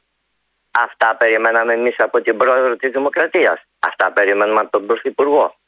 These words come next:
Αυτά περιμένουμε από τους υπουργούς και από τους υπόλοιπους οι οποίοι διευθύνουν τα κόμματα. Ειλικρινά λυπάμαι,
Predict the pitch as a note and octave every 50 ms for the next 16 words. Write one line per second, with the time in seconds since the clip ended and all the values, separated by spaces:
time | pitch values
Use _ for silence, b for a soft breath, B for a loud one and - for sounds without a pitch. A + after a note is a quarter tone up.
0 | _ _ _ - F2 - - G2+ - - A2 A2 A2 A2+ A2 A#2+ A#2+ A#2+ A#2+ A#2+
1 | A2+ A2 - - - A#2+ - - - - F2+ G2+ C3+ E3+ F3+ - - _ _ _
2 | - - - - - - D3+ C#3 - A2 - - C#3 D3 D#3+ D3+ - - D3+ C#3
3 | - - _ _ _ _ - - _ _ _ _ _ _ _ _ _ _ _ _
4 | A#2+ B2 A#2+ A2+ - - C#3+ C#3 C#3 C#3 A#2+ A#2+ A#2+ A#2+ - C#3 C#3 C#3+ C3+ B2+
5 | - C3 C3+ - C#3 A#2+ G#2 F2+ D#2 - E2+ D2+ - _ _ _ G#2+ A2 A2 G#2+
6 | G#2+ - G2+ G2+ G#2 A#2 B2 B2+ A#2+ G#2+ - _ - G2+ G#2 G#2+ G#2 A#2 C#3 E3
7 | E3 D#3+